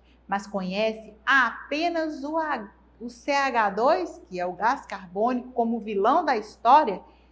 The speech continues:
está na hora de você se atualizar sobre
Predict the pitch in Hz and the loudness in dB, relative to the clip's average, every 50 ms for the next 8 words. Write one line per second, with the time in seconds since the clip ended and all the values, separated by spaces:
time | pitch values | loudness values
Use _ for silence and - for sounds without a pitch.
0 | _ _ _ _ _ _ _ _ - 190 185 190 190 180 170 160 175 196 202 202 | _ _ _ _ _ _ _ _ -4 -2 -2 -2 -4 -6 -4 -4 -2 -2 -2 -2
1 | 196 190 190 185 180 - 214 208 202 - - - 220 214 220 254 294 339 330 311 | -4 -6 -10 -10 -10 -8 -8 -8 -8 -10 -14 -14 -12 -10 -10 -10 -10 -12 -14 -16
2 | - 285 277 277 269 262 262 254 214 175 180 185 175 175 180 - - _ _ _ | -14 -12 -12 -10 -10 -10 -10 -12 -12 -12 -10 -10 -10 -10 -10 -14 -20 _ _ _
3 | _ _ _ - - 240 226 214 226 | _ _ _ -8 -6 -4 -4 -4 -6